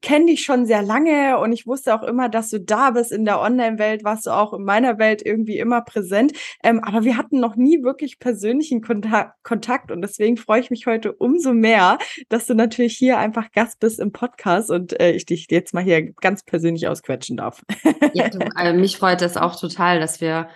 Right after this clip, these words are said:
Speaker 2: dann endlich, sag ich mal, miteinander sprechen. Ähm, ja, irgendwie sieht man ja auch voneinander, ne, in der Online-Welt, was machen die da? Also ich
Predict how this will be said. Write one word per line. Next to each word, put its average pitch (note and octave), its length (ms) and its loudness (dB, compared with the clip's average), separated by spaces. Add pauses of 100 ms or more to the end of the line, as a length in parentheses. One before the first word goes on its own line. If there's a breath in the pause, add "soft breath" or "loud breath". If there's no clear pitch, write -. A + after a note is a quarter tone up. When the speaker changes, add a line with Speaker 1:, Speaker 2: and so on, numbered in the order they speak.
(180 loud breath)
Speaker 2:
dann E3+ 140 0
endlich, A#3 680 0
sag E3 160 0
ich F#3 100 -4
mal, G3 320 0
miteinander F3+ 460 -2
sprechen. G3+ 500 -4 (400 loud breath)
Ähm, F3+ 680 2
ja, F#3 380 2 (120)
irgendwie G#3+ 480 -2 (180 loud breath)
sieht A3 220 -2
man G3+ 160 2
ja E3+ 220 2
auch D#3+ 280 0 (160)
voneinander, E3+ 560 0
ne, G3 180 -2
in F#3 80 0
der E3+ 120 -2
Online-Welt, F3 600 0
was F3 140 -14
machen F#3 200 -6
die E3+ 80 -2
da? E3+ 280 2
Also E3 440 -4
ich F3+ 180 -14